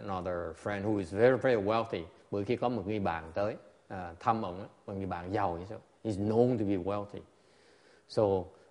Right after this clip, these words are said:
uh, so this, uh, this, uh, this great official, he says, "Come, come and, and, and, and, and, uh, and, um, and, uh, and, uh,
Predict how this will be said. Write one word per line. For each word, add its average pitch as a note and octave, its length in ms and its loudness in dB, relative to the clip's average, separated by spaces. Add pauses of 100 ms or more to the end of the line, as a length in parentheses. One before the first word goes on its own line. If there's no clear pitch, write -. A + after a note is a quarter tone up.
(100)
uh, F2+ 200 -6
so F#2+ 160 -2
this, F2 320 -4
uh, E2+ 320 -4
this, E2 240 -10
uh, E2 340 -8
this E2+ 220 -10
great G2 260 0
official, G#2 500 -2
he F2+ 120 -6
says, F2 300 -8 (600)
"Come, A3 220 -6 (380)
come C3+ 200 -8
and, A2+ 200 -12 (100)
and, G#2 140 -10 (160)
and, F#2 180 -12 (320)
and, F#2+ 260 -6 (120)
and, F2+ 220 -10
uh, F2 260 -6 (420)
and, F#2 180 -6
um, F2+ 360 -6 (680)
and, G2 220 -8
uh, F2+ 260 -8 (220)
and, F#2 220 -10
uh, E2+ 320 -8